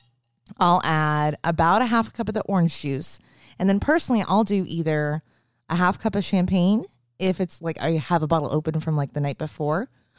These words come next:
or I'll do club soda because then I'm gonna add some fruit in there, like oranges or berries. And you can really use either in the white or red. The darker berries, like blackberries or raspberries, if you have some, you know, in the freezer or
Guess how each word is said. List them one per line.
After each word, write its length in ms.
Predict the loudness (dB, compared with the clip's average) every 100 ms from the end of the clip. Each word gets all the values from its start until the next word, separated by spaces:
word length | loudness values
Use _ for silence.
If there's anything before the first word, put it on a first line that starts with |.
| -20 -20 _ _ _ _ _
or 160 | 2 4
I'll 100 | 4
do 320 | 2 2 0
club 260 | 0 -2 -2
soda 340 | 2 2 2
because 280 | 0 0 0
then 100 | 2
I'm 80 | 2
gonna 100 | 2
add 280 | 2 0 0
some 160 | -2 -4
fruit 300 | 0 0 2
in 120 | 0
there, 220 | 0 -2
like 380 | -2 -4 -4 -8 -4
oranges 600 | 2 4 6 4 4 0
or 120 | -4
berries. 680 | 0 0 2 0 -2 -6 -6
And 320 | -2 0 0 -4 _ -6
you 100 | -2
can 200 | 2 2
really 260 | 4 2
use 320 | 2 2 -2 -2
either 560 | 0 2 0 -4 -8 -12 _ 0
in 200 | 2 4
the 80 | 2
white 200 | 0 -4
or 80 | -6
red. 240 | -6 -10 -8
The 120 | -4
darker 340 | 0 2 2 2
berries, 400 | 2 2 2 -2
like 160 | -4
blackberries 640 | -4 -4 -4 -4 -2 -4 -4
or 40 |
raspberries, 480 | -2 -2 -2 -2 -2
if 80 | -4
you 80 | -2
have 180 | -2 -2
some, 380 | -2 0 0 -4
you 80 | -4
know, 180 | -4
in 120 | -2 -4
the 60 |
freezer 520 | -2 0 0 0 0
or 400 | -2 -6 -8 -10